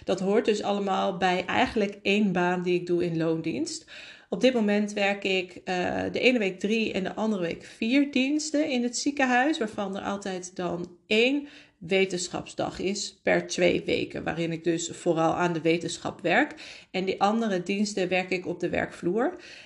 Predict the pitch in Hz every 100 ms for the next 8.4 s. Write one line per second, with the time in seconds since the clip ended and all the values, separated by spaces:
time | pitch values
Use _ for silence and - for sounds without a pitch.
0 | - 139 196 190 202 226 226 196 190 180
1 | 180 - 190 190 175 180 180 175 175 180
2 | 190 180 180 185 175 170 - 165 165 165
3 | 175 175 175 165 170 160 156 - - -
4 | 214 240 214 220 226 220 220 202 - -
5 | 170 - 165 165 170 170 - - - 180
6 | 175 170 175 170 160 160 160 165 170 185
7 | 185 202 220 226 220 208 208 214 226 -
8 | 220 - 208 214